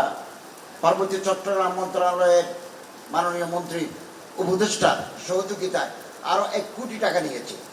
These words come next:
মোট পাঁচ কোটি টাকা এই দুর্গাপূজা উপলক্ষে আমরা বিভিন্ন মন্দিরে হিন্দু কল্যাণ ট্রাস্টের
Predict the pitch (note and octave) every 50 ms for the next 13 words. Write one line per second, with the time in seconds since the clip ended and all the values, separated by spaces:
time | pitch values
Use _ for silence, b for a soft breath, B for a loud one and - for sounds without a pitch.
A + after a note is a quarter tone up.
0 | - - - - - - - - - - - D3 E3 F3+ G3 - - - - E3
1 | F#3+ G#3 - - - G#3+ B3+ D4 C#4 C4+ A#3+ G3 F#3+ E3 - - D3 D3 D3+ -
2 | - - - - - - - - - - - - - F3 E3+ - F3 F3+ E3 F3+
3 | F3+ D#3+ F3 D#3+ E3+ E3+ E3 E3 F3 F3 F3+ F#3 F#3 - A3 A#3+ A#3+ - - -
4 | - - - - - - - - - D#3+ E3 F3 E3+ D#3 E3 E3 D#3+ E3+ F3 E3
5 | F3 G3+ A3 A3 F#3+ F#3+ F3+ - - - - - - - - - - - - -
6 | - - - - - - - - - - F3 F#3+ F3+ G3 F#3+ F#3+ F#3+ F#3 F#3 F3+
7 | F3+ - E3+ F3+ F3+ - F#3+ F#3+